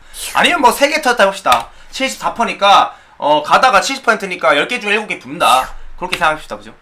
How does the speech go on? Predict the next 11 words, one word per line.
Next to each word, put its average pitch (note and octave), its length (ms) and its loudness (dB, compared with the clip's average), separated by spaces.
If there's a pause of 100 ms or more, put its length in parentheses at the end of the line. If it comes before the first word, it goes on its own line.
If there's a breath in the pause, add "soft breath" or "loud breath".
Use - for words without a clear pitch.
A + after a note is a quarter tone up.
(180)
음, G#2+ 100 -20
그러면은, F#3+ 600 0 (380 soft breath)
어, A#2+ 320 -2
일곱 C#4+ 340 2
개, B2 280 -4
일곱 A3+ 260 -2
개는 F#3 280 -4
붙이고 G3 680 -4 (140 loud breath)
세 - 180 -4
개는 G#3 200 0
터졌어. - 460 -8